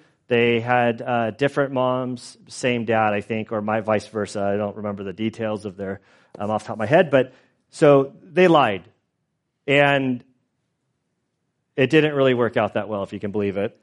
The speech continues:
And so the Pharaoh gets upset. God seems to protect Sarah through this journey.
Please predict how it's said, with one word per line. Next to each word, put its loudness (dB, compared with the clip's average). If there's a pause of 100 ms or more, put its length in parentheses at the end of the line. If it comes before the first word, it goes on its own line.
And 0
so 4
the -2
Pharaoh 4
gets 0
upset. 2 (520)
God 6
seems -6
to -2
protect 0
Sarah 2 (380)
through 2
this 0
journey. 0